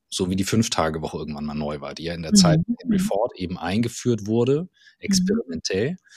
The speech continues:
Speaker 1: Ähm, es war ein befreundeter Unternehmer von Henry Ford aus New York, der Schuhe, Schuhsohlen, glaub ich, produziert hat. Der fing an mit der Fünf-Tage-Woche und Ford hat das dann ihm gleich getan. Ähm,
Speaker 2: Ganz früh auch schon, ne? Das war ja
Speaker 1: sehr
Speaker 2: irgendwie
Speaker 1: früh.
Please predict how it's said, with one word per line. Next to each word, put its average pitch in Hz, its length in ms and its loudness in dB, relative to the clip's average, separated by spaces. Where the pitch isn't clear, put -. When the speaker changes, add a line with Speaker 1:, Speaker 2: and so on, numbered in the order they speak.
Speaker 1:
Ähm, 90 300 2
es - 120 -2
war 87 220 2
ein 87 140 -2
befreundeter 95 520 0
Unternehmer 87 380 2
von 101 120 -4
Henry 98 220 0
Ford 98 300 0
aus - 140 -4
New 85 80 -4
York, 85 380 -2
der 131 100 -2
Schuhe, 123 500 4
Schuhsohlen, 113 720 4
glaub 87 200 -4
ich, - 100 -12
produziert 90 440 -6
hat. 107 200 -8
Der 110 120 2
fing 110 220 2
an 101 140 2
mit 95 100 2
der 87 80 -2
Fünf-Tage-Woche 113 760 -2
und 98 180 -2
Ford 104 280 2
hat 98 100 0
das 95 140 2
dann 95 140 0
ihm 90 220 0
gleich 92 300 -2
getan. 120 520 0
Ähm, 196 260 0
Speaker 2:
Ganz 196 200 6
früh 311 240 6
auch 180 220 6
schon, 165 320 2
ne? 233 120 6
Das 233 240 4
war 220 80 6
ja 220 140 8
Speaker 1:
sehr - 80 8
Speaker 2:
irgendwie 220 240 6
Speaker 1:
früh. 214 40 8